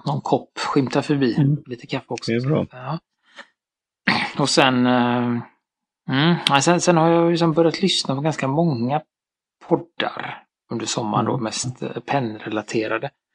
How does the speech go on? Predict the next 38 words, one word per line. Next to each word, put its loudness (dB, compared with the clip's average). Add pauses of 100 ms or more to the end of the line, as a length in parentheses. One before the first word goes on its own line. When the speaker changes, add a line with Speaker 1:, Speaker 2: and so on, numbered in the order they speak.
(500)
Speaker 1:
Ehm, 0 (640)
och -4
då 0
märkte 0
jag 0
att -10
de -4
ganska -6 (260)
ofta -12
då, -4
även -6
i -4
de -4
här -2
nyare, -2 (240)
refererar -2
till... -4 (680)
Ja, -6
det, -4
alltså -6
det 0
blir 0
ju 0
som -2
ett -2
litet 2
universum 0
att -8
om -6
jag -2
lyssnar -4
på -4
en 0
podd 0
så -10
pratar -4
de -2
om, -14